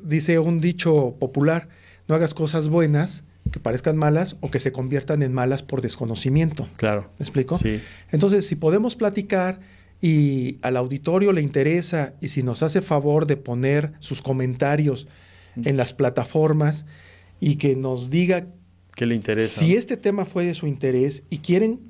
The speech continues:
Speaker 1: profundizar un poco más, con
Speaker 2: Sí.
Speaker 1: todo gusto puedo, este, venir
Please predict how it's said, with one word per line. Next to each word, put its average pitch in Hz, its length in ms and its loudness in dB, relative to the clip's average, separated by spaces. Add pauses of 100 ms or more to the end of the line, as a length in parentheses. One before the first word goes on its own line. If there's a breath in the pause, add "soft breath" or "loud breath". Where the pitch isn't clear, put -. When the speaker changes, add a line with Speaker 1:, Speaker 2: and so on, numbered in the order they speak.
Speaker 1:
profundizar 139 600 -4
un 165 160 -4
poco 160 240 -4
más, 151 320 0
con 147 160 -4
Speaker 2:
Sí. 120 80 2
Speaker 1:
todo 190 220 0
gusto 170 500 -4 (580 loud breath)
puedo, 143 380 2
este, 123 420 -4
venir 135 460 0